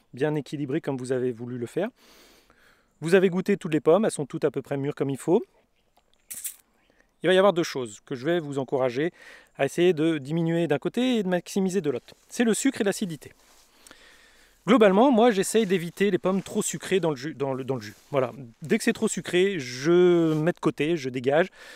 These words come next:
Euh, alors, je fais pas trop de cidre, mais si je voulais faire du cidre, par exemple, je mettrais plutôt les pommes douces, quoi, les pommes sucrées, dans la transformation cidre. Bon, ça, c'est une chose. Par contre, l'acidité, je vais en avoir envie.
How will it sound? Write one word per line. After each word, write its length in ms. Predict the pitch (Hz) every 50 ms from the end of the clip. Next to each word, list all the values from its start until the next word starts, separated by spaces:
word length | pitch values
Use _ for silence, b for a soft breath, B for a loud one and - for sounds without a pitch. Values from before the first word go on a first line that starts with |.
| B B B B
Euh, 360 | 131 127 127 123 123 120 120
alors, 140 | 117 113 107
je 120 | - 131
fais 160 | - - 202
pas 140 | 196 220 202
trop 140 | - - 185
de 60 | 160
cidre, 280 | - - 185 214 220 175
mais 100 | 151 160
si 300 | 151 - - - 180 175
je 100 | 156 156
voulais 240 | 147 135 135 139 143
faire 160 | - - 135
du 80 | 131 127
cidre, 160 | - - -
par 140 | - 156 139
exemple, 260 | 127 151 175 180 151
je 300 | 120 117 135 151 160 160 B B B B B B B B B B _ _ _ -
mettrais 460 | - 131 143 147 143 - - - 143 -
plutôt 260 | - 139 - 170 175
les 100 | 151 131
pommes 320 | - 143 139 127 123 120
douces, 400 | 117 117 127 160 196 226 - -
quoi, 180 | - - 143 151
les 120 | 127 110
pommes 160 | - 113 101
sucrées, 420 | - - - 143 - - 165 202 190
dans 920 | 135 120 147 165 180 190 190 196 202 196 196 196 190 185 185 175 170 160
la 120 | 156 147 147
transformation 480 | - 156 - - 151 151 156 - 135
cidre. 300 | - - 123 - - - _ -
Bon, 80 | 123 - _ _ _ _ _ _ _ _
ça, 120 | - 151
c'est 100 | - 185
une 60 | 160
chose. 160 | - - 110 _ b b b b b b b b b b b b b b b b
Par 100 | - 151
contre, 380 | - 262 302 302 - - - 175
l'acidité, 680 | 170 - - 269 233 208 180 - - 269 277 285 262
je 100 | 185 175
vais 160 | 190 233 247
en 140 | 226 202 175
avoir 240 | 170 151 190 202 165
envie. 220 | 165 127 117